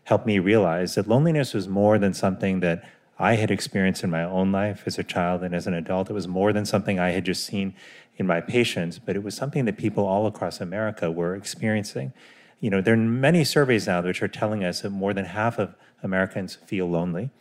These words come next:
and the numbers are greatest among young people, as it turns out. And when people struggle with loneliness, not only is it bad for their mental health,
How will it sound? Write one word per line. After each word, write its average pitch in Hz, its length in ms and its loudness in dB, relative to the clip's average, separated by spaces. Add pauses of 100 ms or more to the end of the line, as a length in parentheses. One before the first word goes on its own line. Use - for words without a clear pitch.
(260)
and 104 140 0
the 110 80 4
numbers 120 480 2
are 101 80 2
greatest 92 520 -2
among 87 280 -6
young 90 200 -4
people, - 340 -10 (360)
as 90 140 -4
it 92 80 -2
turns 87 360 -4
out. 92 200 -6
And 95 160 -2
when 135 180 4
people 135 300 2
struggle 127 400 2
with 101 160 2
loneliness, 98 600 -2
not 101 160 2
only 113 180 4
is 104 100 0
it 92 100 0
bad 90 300 0
for - 120 -2
their 87 140 -2
mental 95 340 -2
health, 82 280 -10